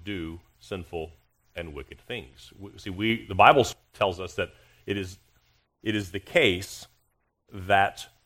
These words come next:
we do sinful things because we are sinners. It is not the case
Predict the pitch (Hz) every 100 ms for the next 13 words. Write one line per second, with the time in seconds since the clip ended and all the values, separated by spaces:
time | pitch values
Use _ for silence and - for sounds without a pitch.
0 | _ _ 90 120 117 117 127 - 147 143
1 | 117 98 139 127 95 90 95 - - _
2 | 98 104 - 117 113 104 82 78 107 78
3 | - - - _ _ _ _ _ _ _
4 | _ _ 101 98 87 90 98 156 - 131
5 | - 80 69 - - -